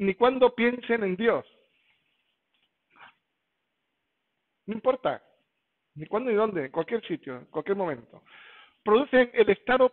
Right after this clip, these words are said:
perfecto, la luz brillante, las vibraciones de alta frecuencia, porque esa palabra Dios, en cualquier idioma que se pronuncie, ya tiene adherido todos los pensamientos de perfección, de poder, de altura, de amor, que le han dado todas las humanidades de eones atrás. Bueno,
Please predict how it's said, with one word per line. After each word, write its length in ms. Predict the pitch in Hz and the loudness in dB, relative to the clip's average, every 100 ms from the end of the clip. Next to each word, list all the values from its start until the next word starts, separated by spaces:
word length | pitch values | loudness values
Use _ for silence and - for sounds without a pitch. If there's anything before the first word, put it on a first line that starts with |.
| - | 0
perfecto, 760 | 202 185 - 208 202 - 143 - | -2 -2 0 2 0 -4 -12 0
la 140 | 175 | 2
luz 160 | 190 247 | 4 2
brillante, 500 | 233 208 214 202 175 | -2 2 2 2 -2
las 120 | 165 | -2
vibraciones 440 | 170 170 233 247 233 | 0 -2 0 0 2
de 80 | |
alta 260 | 208 202 214 | 2 2 -2
frecuencia, 440 | - 208 214 233 233 | -2 -2 -2 -2 -2
porque 300 | 190 - 175 | -4 -4 0
esa 240 | 233 254 | 2 2
palabra 420 | 247 220 226 185 | 2 4 4 2
Dios, 400 | 160 202 220 214 _ _ | 0 2 2 0 _ _
en 80 | 170 | -10
cualquier 320 | 156 156 220 | -6 -4 -2
idioma 320 | 220 220 220 190 | 0 0 0 -2
que 140 | 202 | -6
se 120 | 220 | -6
pronuncie, 500 | 214 214 214 - 185 - _ - _ - | -4 -4 -6 -6 -8 -10 _ -20 _ 0
ya 120 | 226 | 0
tiene 240 | 226 254 | 2 0
adherido 500 | 233 208 196 226 226 220 | 2 4 2 4 2 0
todos 180 | 202 208 | 0 0
los 100 | 208 | 0
pensamientos 580 | 196 175 170 190 190 | -4 -4 -6 -6 -6
de 60 | 202 | -8
perfección, 540 | 165 147 139 196 202 | -8 -10 -8 -4 -2
de 100 | 196 | -4
poder, 420 | - 139 170 196 196 | -6 -4 0 0 0
de 80 | |
altura, 460 | 143 - 175 185 180 | -4 -4 0 2 2
de 80 | 160 | 0
amor, 320 | 143 175 196 _ - - | -2 -2 -4 _ -20 -4
que 100 | 214 | 0
le 60 | 226 | 0
han 100 | 233 | 2
dado 220 | - 226 | 2 0
todas 200 | 214 220 | 0 -2
las 160 | 220 | -2
humanidades 520 | 220 190 180 202 220 175 | -4 -2 0 2 0 -2
de 180 | 165 - | -8 -8
eones 420 | 170 160 190 202 | -4 -2 -2 -4
atrás. 300 | 151 - 123 - _ _ _ _ | -8 -10 -10 -12 _ _ _ _
Bueno, 320 | 165 170 139 | -6 -6 -6